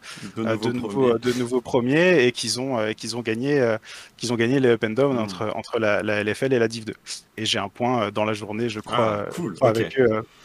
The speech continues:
Speaker 2: pour discuter.
Speaker 1: Les
Speaker 2: Donc
Speaker 1: choses
Speaker 2: voilà.
Speaker 1: se passent. Ok.
Speaker 2: Ça, ça, c'était, ça, c'était la, la situation.
Speaker 1: Mm.
Speaker 2: Et donc, évidemment, on arrive maintenant à cette année où, de nouveau, on a deux équipes qui doivent monter
Speaker 1: Attends,
Speaker 2: en
Speaker 1: attends.
Speaker 2: L F L.
Speaker 1: Pour, pour précision, du coup, euh, parce que c'était super intéressant ce qu'on avait discuté sur le sujet,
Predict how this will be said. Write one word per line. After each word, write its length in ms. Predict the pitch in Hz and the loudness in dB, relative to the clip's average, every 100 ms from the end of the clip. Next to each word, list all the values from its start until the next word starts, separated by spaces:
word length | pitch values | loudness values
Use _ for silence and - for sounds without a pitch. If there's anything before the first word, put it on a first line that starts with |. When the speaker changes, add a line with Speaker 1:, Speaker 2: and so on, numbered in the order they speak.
| - - | -4 0
Speaker 2:
pour 120 | 135 | 2
discuter. 320 | 127 135 - - - | 2 0 -2 -2 -2
Speaker 1:
Les 100 | 123 | 4
Speaker 2:
Donc 100 | 165 | 8
Speaker 1:
choses 100 | 196 | 8
Speaker 2:
voilà. 80 | 127 | 8
Speaker 1:
se 60 | |
passent. 520 | 113 131 - - - - 120 | 6 4 6 4 2 -2 -6
Ok. 140 | 123 | -2
Speaker 2:
Ça, 500 | 110 87 - - 196 | -2 -2 0 4 4
ça, 220 | 170 - 185 | 4 4 4
c'était, 440 | 156 - 151 131 | 2 4 6 6
ça, 140 | - | 4
c'était 280 | 160 131 143 | 2 2 4
la, 120 | 120 - | 4 4
la 120 | 127 | 2
situation. 680 | 123 139 131 117 - 147 202 | 0 0 2 2 2 2 2
Speaker 1:
Mm. 40 | 95 - - | -2 -12 -2
Speaker 2:
Et 100 | 123 | 2
donc, 260 | 151 151 - | 2 0 0
évidemment, 540 | 160 156 151 151 170 | 0 2 4 4 4
on 80 | 156 | 2
arrive 340 | 131 127 127 123 | 2 0 -2 -4
maintenant 400 | 123 - 143 135 | -6 -4 -2 -2
à 160 | 113 | -2
cette 240 | - 127 117 | 0 0 0
année 200 | 113 185 | 0 -2
où, 80 | 139 135 | -2 -4
de 100 | 139 | -2
nouveau, 420 | 139 135 147 151 - - - | -2 -2 0 -2 -6 -16 -10
on 120 | 110 | -2
a 80 | 117 | 0
deux 260 | 117 135 131 | 0 0 0
équipes 240 | 127 151 | -4 -6
qui 120 | - | -6
doivent 220 | 120 110 110 | -2 -2 -2
monter 200 | 117 160 | 0 4
Speaker 1:
Attends, 160 | 214 | 6
Speaker 2:
en 20 | |
Speaker 1:
attends. 260 | 185 185 - | 8 6 4
Speaker 2:
L 80 | 170 | 2
F 160 | 147 185 | 0 -2
L. 60 | 139 | -2
Speaker 1:
Pour, 240 | 165 151 | -6 -6
pour 120 | 147 | -6
précision, 480 | - 156 156 151 131 | -4 -2 0 0 -2
du 140 | 113 135 | -4 -6
coup, 220 | 190 185 | 2 4
euh, 140 | 143 | 4
parce 160 | 131 131 | 2 0
que 220 | 135 123 | 0 2
c'était 420 | 123 147 147 127 | 0 0 0 -2
super 260 | 127 - 165 | -4 -4 -4
intéressant 320 | 151 147 165 | -4 -6 -6
ce 80 | 156 | -8
qu'on 140 | 143 | -6
avait 180 | 127 120 | -6 -6
discuté 380 | 117 - 131 131 | -8 -12 -10 -8
sur 160 | 127 127 | -6 -6
le 80 | |
sujet, 340 | 117 139 160 | -6 -4 -4